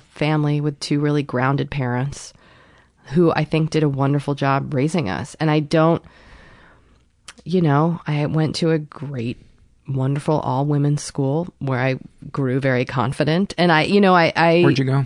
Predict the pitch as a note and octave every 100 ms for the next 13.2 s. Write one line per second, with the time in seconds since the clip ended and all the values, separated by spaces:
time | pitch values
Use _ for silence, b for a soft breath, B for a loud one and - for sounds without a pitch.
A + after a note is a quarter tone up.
0 | - - E3+ F#3 F3+ - D3+ D3 C#3 C3+
1 | C#3 C#3 C#3+ G#3 _ - D3 - D3 D3
2 | C#3 D3+ D3 D3 - - E3 A3+ - -
3 | b b b b b b b - C3+ -
4 | - G#2+ C3+ - - - - E2 - -
5 | _ D#3 D3+ D3 C#3+ C#3 D3 D#3 F#3 F3
6 | D3+ C#3+ - C3+ C3 C#3 C3 C3+ C3+ -
7 | D3+ D3 E3 - - _ C#3+ C3+ C3 C3+
8 | C3 A#2 A#2 A#2+ _ _ _ - - A2+
9 | - - A#2+ - - - - - - B2
10 | - _ - D3 C#3 C3+ C3+ - _ -
11 | - G3 F#3+ G3+ E3+ G#3+ - - b b
12 | b b b b b b b G3 G#3+ G3+
13 | - F3+